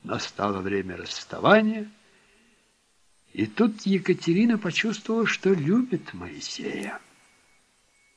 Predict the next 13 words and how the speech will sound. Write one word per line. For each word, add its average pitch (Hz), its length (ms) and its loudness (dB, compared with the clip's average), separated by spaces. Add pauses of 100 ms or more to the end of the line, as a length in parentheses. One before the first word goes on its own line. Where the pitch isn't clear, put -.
(140)
Вскоре 185 580 10
Шинкарёв 156 760 2
уехал 131 380 -6
в 123 60 -4
Одессу, 165 580 2 (640)
где 139 400 8
продолжал 165 800 6
служить, 156 760 4
и 143 80 4
там 180 400 6
вышел 151 440 0
в 139 80 -4
отставку. - 880 -6